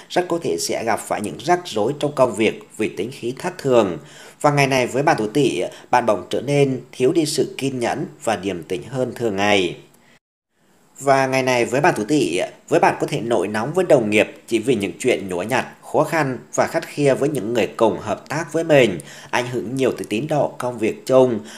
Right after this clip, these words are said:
Có những điều vốn có thể du di đi được, nhưng với bạn tuổi Tỵ lại quá xét nét, khiến cho đối phương hậm hực và có thể là đôi bên khó có thể tiếp tục hợp tác chung với nhau được nữa.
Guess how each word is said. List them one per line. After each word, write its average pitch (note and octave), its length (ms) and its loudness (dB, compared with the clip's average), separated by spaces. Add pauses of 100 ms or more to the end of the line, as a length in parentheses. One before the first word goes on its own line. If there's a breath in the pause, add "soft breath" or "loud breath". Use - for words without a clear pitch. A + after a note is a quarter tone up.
(120 loud breath)
Có F#3 80 4
những C3 300 0
điều A#2+ 320 6 (160)
vốn E3 180 4
có F3+ 100 2
thể G#2+ 180 0
du C#3 280 4
di C#3 240 0
đi C3+ 240 0
được, A#2 380 4
nhưng C3 200 0
với C#3+ 120 2
bạn D3 160 4
tuổi F#2 120 -6
Tỵ A2 160 -2
lại F2 360 -4
quá A2+ 340 -6
xét - 320 -6
nét, G3 180 2 (280 loud breath)
khiến D3 180 0
cho F3 100 4
đối C#3+ 140 6
phương C#3+ 220 0
hậm C3 260 -4
hực G#2+ 260 -4 (240)
và A2 340 2 (240 loud breath)
có E3+ 140 -6
thể A#2 120 -4
là A2 460 -4
đôi C3+ 180 2
bên A#2+ 240 0
khó C#3 180 -4
có D#3 160 -2
thể E2+ 200 -2 (160)
tiếp G3 120 -4 (100)
tục A2 200 0
hợp - 300 -6
tác C#3+ 120 -10 (160)
chung C3+ 220 -2
với A2 160 -10
nhau B2+ 260 -12
được - 160 -10
nữa. C3+ 360 -2